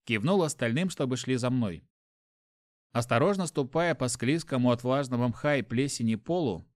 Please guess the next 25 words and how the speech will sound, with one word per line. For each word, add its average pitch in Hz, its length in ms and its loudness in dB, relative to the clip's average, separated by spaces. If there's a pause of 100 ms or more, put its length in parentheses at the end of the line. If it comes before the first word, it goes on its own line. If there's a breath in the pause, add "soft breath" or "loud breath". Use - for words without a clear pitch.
мы 135 180 2
вошли 165 300 -2
внутрь. 143 440 -4 (480)
За 110 180 2
спиной 139 420 0
вовсю 135 380 0
лязгали 131 460 0
роботы, 107 580 -2 (180)
поэтому 175 480 0
мы 127 160 2
ускорились. 101 720 -2 (680)
Вентиляционный 131 800 4
проход 127 380 0
был 123 180 2
очень 127 340 2
низок, 135 380 -2
и 127 140 -2
пришлось 139 420 -2
пробираться, 135 560 -2
согнувшись 127 560 -4
почти 120 380 -4
пополам. 117 580 -2 (720)
Мы 123 160 2
шли 123 220 0
быстро, 123 600 -2